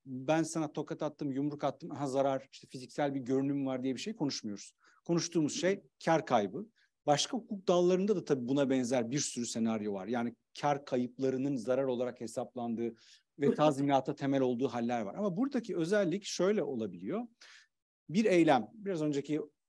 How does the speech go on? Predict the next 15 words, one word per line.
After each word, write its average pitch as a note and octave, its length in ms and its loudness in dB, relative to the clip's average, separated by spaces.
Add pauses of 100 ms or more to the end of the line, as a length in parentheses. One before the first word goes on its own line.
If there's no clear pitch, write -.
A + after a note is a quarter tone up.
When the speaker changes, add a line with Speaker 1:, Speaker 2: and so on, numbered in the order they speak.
(280)
Speaker 1:
eylemi C3+ 360 6
düşünebilirsiniz. A#2 720 -4
Örneğin C#3+ 600 -2
işte C3+ 260 -2
süpermarket C3 840 0
ya B2 120 0
da B2+ 80 0
marketlere C3 720 0
girişler B2+ 600 -2 (380)
kısıtlanıyor. B2+ 680 -6
Kısıtlandığı F#3 580 -4
zaman F3 220 -4
iddianız F#3 480 -2
şu F#3 220 0
aslında. A2+ 420 -6